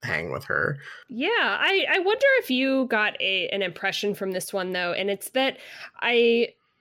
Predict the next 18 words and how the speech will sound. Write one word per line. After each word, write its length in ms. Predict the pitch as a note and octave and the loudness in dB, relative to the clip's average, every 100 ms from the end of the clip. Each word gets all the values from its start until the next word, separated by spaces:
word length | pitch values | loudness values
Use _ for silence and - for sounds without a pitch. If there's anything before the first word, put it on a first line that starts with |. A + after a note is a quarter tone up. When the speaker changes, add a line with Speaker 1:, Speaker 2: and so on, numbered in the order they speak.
| _ | _
Speaker 2:
uh, 60 | B3+ | -8
one, 720 | - F#3+ F#3+ F#3 A3 D#4 G4+ A4+ A4 _ _ _ _ - | -6 -10 -10 -4 0 4 6 4 2 _ _ _ _ -14
there 380 | F#3+ A#3 A3+ A3 | 0 2 4 4
is 180 | G3+ | 4
an 240 | G3+ F#3 F#3 - _ _ - | 2 0 -4 -10 _ _ -4
escalation 920 | G#3+ G#3+ - A3 G3+ G3 - G#3 G3 - | -4 -2 2 6 6 4 0 0 0 -2
of 60 | |
abuse 440 | F3+ F3 E3+ F3 F3+ | -4 -4 -4 -4 -4
against 360 | E3+ D3+ - | -8 -8 -10
Harry, 420 | - - B1+ - A2+ | -6 -4 -2 -4 -2
right? 380 | F#3+ G3 F#3+ | 0 0 0
Like, 140 | D#3+ - | 2 2
Speaker 1:
Yes. 280 | - - G3 | 2 -2 0
Speaker 2:
like, 300 | G3+ - - | 0 -2 -8
this, 500 | G3 G3+ A3+ - - | -6 0 0 -2 -8
this 500 | G3 G#3 A#3+ C#4+ - - | -8 2 2 2 -2 -2
is, 540 | G#3 G#3 G3 G3 F#3+ - - | 0 4 4 2 0 -8 -4
like, 240 | G#3+ F#3+ | -2 -2